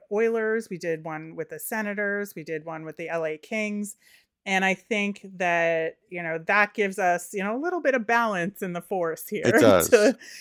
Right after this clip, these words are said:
Speaker 1: to really come up with some options that are realistic for both sides, that make sense, that benefit both teams. And that's the best kind of trade. And that's why,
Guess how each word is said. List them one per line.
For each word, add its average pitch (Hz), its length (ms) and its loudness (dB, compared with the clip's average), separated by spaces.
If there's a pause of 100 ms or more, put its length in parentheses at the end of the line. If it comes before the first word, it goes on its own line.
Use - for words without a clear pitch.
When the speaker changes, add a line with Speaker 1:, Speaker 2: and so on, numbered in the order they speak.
(300)
Speaker 1:
to 220 200 4
really 208 540 4
come 220 260 0
up 196 180 0
with 190 140 0
some 175 720 -6 (100)
options 175 600 -8
that 175 160 0
are 170 100 2
realistic 165 600 -4
for 165 100 -4
both 160 240 -4
sides, 156 440 -4
that 165 120 -4
make 160 220 -8
sense, 226 380 -2
that 175 140 -4
benefit 170 480 -4
both 160 260 -8
teams. 214 420 -6
And 220 120 -6
that's 285 220 -4
the 294 80 -6
best 285 220 -4
kind 269 200 -4
of 254 60 -4
trade. 233 340 -2
And 196 160 -6
that's 277 240 -4
why, 220 360 -2